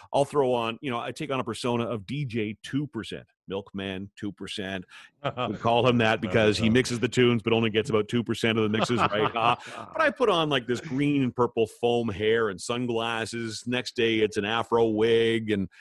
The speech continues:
Speaker 1: you know, and then the next day it's, you know, a red hat with, you know, bells and whistles
Speaker 2: Don't
Speaker 1: and
Speaker 2: do red
Speaker 1: L E D lights
Speaker 2: cap.
Speaker 1: on it.
Speaker 2: Love
Speaker 1: And
Speaker 2: that.
Speaker 1: it's just, it's just enough that people go, "Oh, there's a character." People, like, scan Twitch. Twitch is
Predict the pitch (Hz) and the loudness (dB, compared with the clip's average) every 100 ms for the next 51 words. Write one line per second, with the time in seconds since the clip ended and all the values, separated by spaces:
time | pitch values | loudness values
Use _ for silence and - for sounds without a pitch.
0 | - _ - 156 139 127 135 135 135 127 | -20 _ 0 4 6 6 4 6 6 6
1 | 120 120 131 - 117 113 113 113 107 123 | 6 4 2 2 2 2 2 -2 -4 -4
2 | 113 117 107 117 117 107 117 110 - 117 | 0 0 -2 -4 -4 -2 0 0 -2 -8
3 | 107 - 110 107 107 113 110 110 101 - | -8 -6 -4 -4 -4 -4 -6 -10 _ -6
4 | 117 123 110 107 110 - 113 107 135 113 | -4 -4 -6 -6 -6 0 0 0 -2 0
5 | 110 107 - 101 98 117 143 - - - | 0 -2 -2 2 2 4 2 -2 -18 -20
6 | _ _ 85 85 392 392 - 359 - 262 | _ _ -6 0 4 4 4 0 0 0
7 | 359 330 302 247 247 226 208 220 214 233 | 2 4 6 8 6 2 2 4 6 6
8 | 320 302 311 - 311 311 254 226 - _ | 6 4 2 2 4 4 4 -2 -4 _
9 | _ _ - 160 - 170 170 - 143 147 | _ _ -4 -2 0 0 0 -2 -4 -4
10 | 143 _ _ _ _ _ - - - 202 | -4 _ _ _ _ _ -12 -8 -6 -2
11 | 208 220 196 - 113 - - - 208 233 | 0 0 -2 -2 -2 -4 -12 -2 -2 -2
12 | - 160 160 | -6 -8 -6